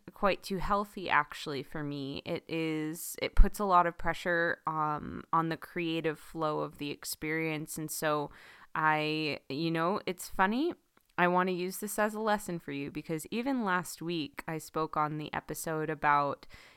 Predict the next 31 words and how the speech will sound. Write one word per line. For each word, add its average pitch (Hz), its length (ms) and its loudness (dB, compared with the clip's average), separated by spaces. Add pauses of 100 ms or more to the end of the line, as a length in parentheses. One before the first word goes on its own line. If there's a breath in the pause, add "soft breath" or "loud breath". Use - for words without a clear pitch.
you 165 120 -2
know, 147 540 0
going 165 340 2
with 170 140 -2
the - 80 -6
flow 190 480 6
and 160 160 0
listening 151 400 -4
to - 160 -8
your 165 80 -2
intuition, 190 720 -2
and 151 140 -2
that 147 160 -2
purpose 165 380 -6
is 175 100 -8
going 170 240 0
to 170 40 -2
make 175 220 -4
itself 180 400 -4
known. 185 380 2
And 160 160 -4 (260 loud breath)
if 180 160 -6
I'm 202 200 4
being 254 180 -2
completely 196 580 -4
honest 202 440 0
here, 165 200 -2
when 160 200 -2
I 190 200 0
tuned 220 360 -2
in, 170 420 -2